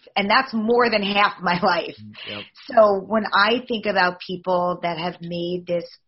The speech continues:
Speaker 1: unbelievable impact, almost like a second, you know, father to me, and telling my parents over the years how proud he was. Um,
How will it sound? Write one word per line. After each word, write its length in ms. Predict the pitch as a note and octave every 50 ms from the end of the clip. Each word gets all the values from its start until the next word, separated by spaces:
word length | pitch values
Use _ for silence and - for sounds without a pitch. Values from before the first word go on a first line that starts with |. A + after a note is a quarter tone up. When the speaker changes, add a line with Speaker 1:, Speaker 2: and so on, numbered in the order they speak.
| _ _ -
Speaker 1:
unbelievable 920 | F#3+ G3 G3+ G3+ G3+ G3 G3+ F#3 F3+ F3+ F3 F3 F3 F3 F3 E3+ E3+ - -
impact, 720 | - E3+ E3+ F#3 F3+ E3+ D#3 D#3 D#3 D#3+ D#3 D#3 _ _ - _ - - - _ _ -
almost 360 | G#3 G#3 G#3 A3+ A3+ G#3+ -
like 140 | G3+ F#3 -
a 100 | - - _ _ -
second, 520 | F#3+ F3 E3 - - F3 E3 D#3+ D#3+ - _ _ -
you 160 | F#3+ F#3 E3+
know, 160 | D#3+ D#3+ D#3 _ -
father 580 | - E3 F3 G#3+ A3 F3+ F3+ - E3+ E3 E3 - _ _ _ _ -
to 80 | G#3 F#3+
me, 280 | F3+ F3 F3 F3+ F#3
and 280 | F3 E3 E3 E3 F3+ - -
telling 440 | - - G3 F#3+ G3+ G#3 G#3 G3 F#3+
my 200 | F3+ F3 F3 F3
parents 420 | - F3+ F#3 F3+ F3+ F3+ F3+ F3 -
over 180 | F#3 F3 F3
the 80 | F3+ F3
years 400 | F3 E3+ E3+ F3 F3 F3 E3+ E3 -
how 200 | E3+ E3 E3 D#3+ _ - -
proud 300 | - G3 F#3+ G3+ G#3+ G#3
he 160 | F3+ F3+ F#3
was. 460 | - F3 F3 F#3 F#3+ F3+ F#3 G3+ G3 - _ _ - - - - - - - - - _ -
Um, 480 | A3 G#3 G3+ F#3+ F#3 F#3+ F#3 F3+ F3+